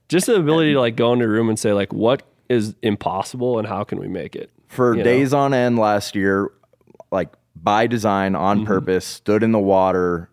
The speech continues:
Speaker 2: you know, thirty-five degree water for seven, eight hours
Speaker 1: Mm-hmm.
Speaker 2: straight with no way to get your foot elevated and out of cold, icy water, like, skimmed over water. And,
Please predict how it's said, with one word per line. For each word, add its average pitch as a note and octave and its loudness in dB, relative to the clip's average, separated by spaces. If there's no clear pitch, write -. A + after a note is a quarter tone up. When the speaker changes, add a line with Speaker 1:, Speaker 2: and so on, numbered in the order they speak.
Speaker 2:
you G2+ -4
know, F2+ -2
thirty-five G2+ 0
degree F#2+ -4
water F2 0
for F#2 -10
seven, G2 -2
eight F#2+ -2
hours F#2 0
Speaker 1:
Mm-hmm. G2+ -6
Speaker 2:
straight F2+ -2
with F2+ -4
no G2 2
way G2+ 2
to G2 -4
get F#2 -6
your F#2+ -8
foot F#2+ -2
elevated F#2 0
and E2 -4
out F#2 0
of F2+ -4
cold, F#2 -4
icy G2 -2
water, F2+ 0
like, E2 -6
skimmed G#2 -2
over G2+ 2
water. D#2+ 0
And, F2 -2